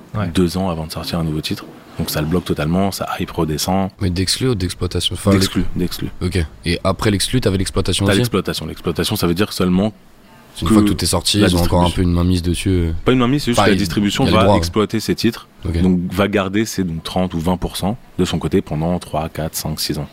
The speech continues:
Speaker 1: Ouais, alors c'est ça, c'est
Speaker 3: Ok.
Speaker 1: quoi ? Est-ce qu'il y a des standards là-dessus sur le temps d'exploitation ?
Speaker 2: Pas réellement. Nous, en distribution, on va partir, euh, on part sur un minimum de quatre, euh, quatre ans,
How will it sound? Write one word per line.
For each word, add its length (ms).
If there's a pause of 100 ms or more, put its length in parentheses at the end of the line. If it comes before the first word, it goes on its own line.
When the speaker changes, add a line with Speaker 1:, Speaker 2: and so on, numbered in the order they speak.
(100)
Speaker 1:
Ouais, 60
alors 120
c'est 120
ça, 120
c'est 120
Speaker 3:
Ok. 60
Speaker 1:
quoi ? 120
Est-ce 80
qu'il 120
y 40
a 20
des 120
standards 420
là-dessus 320
sur 200
le 160 (180)
temps 180
d'exploitation ? 720 (1200)
Speaker 2:
Pas 220
réellement. 840 (120)
Nous, 240
en 80
distribution, 540
on 40
va 100
partir, 340
euh, 240 (480)
on 80
part 160
sur 160
un 40
minimum 320
de 120
quatre, 560
euh, 60
quatre 260
ans, 120